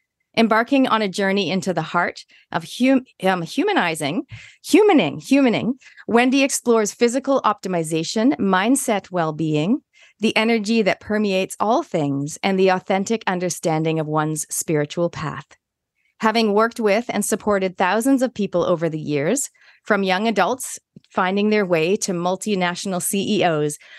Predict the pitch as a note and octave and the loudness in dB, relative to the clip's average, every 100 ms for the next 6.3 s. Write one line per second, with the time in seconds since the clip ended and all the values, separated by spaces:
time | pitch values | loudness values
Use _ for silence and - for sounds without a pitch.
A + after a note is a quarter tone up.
0 | - G#3 A3 A#3 G#3 G3 F#3 E3+ E3+ G#3+ | -2 0 2 2 0 0 0 0 0 -2
1 | - F3 - - G#3+ G#3+ A3 A#3 - F3+ | -4 -6 -8 -2 0 2 0 -2 -4 -2
2 | F3 - F3 D#3+ - E3+ E3+ F3 - E3+ | -2 -2 -6 -4 -4 -2 -2 -4 -4 -8
3 | - - D#3+ - _ _ _ _ - G3+ | -8 -10 -12 -14 _ _ _ _ 0 2
4 | G#3+ G3 G3 - A3 G#3 F#3 - G#3+ A3 | 2 2 0 0 0 2 0 0 -2 -2
5 | G3+ F#3+ F3+ F#3+ F#3+ F#3 E3 - - F3+ | -2 0 0 -2 -4 -4 -4 -4 0 0
6 | F#3+ F#4 | 2 0